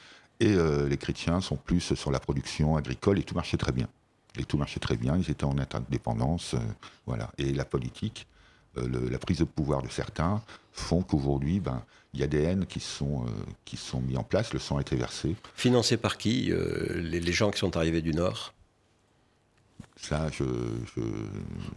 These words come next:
Speaker 1: j'en sais rien. Enfin, j'en sais rien.
Speaker 2: Selon les
Speaker 1: C'est un peu
Speaker 2: suppositions journalistiques, par exemple ?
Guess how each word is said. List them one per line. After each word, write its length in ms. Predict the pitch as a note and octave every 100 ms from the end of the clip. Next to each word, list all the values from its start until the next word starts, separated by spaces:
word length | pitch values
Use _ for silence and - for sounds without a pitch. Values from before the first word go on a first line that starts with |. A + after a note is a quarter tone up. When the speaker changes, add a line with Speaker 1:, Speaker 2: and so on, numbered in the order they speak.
| - -
Speaker 1:
j'en 140 | - D2
sais 160 | -
rien. 180 | A#1+ B1+
Enfin, 200 | A#1 F2
j'en 160 | E2 F2
sais 120 | F2+
rien. 80 | D#2
Speaker 2:
Selon 280 | A#2 A#2 A#2
les 200 | G2+ G2
Speaker 1:
C'est 200 | - C3
un 100 | B2
peu 100 | B2
Speaker 2:
suppositions 640 | F#2+ E2+ D2+ A#2+ A#2+ A#2
journalistiques, 640 | G#2 G2 G2 F2 - G2
par 180 | - F2
exemple ? 580 | F#2 E2+ G2+ A#2 A#2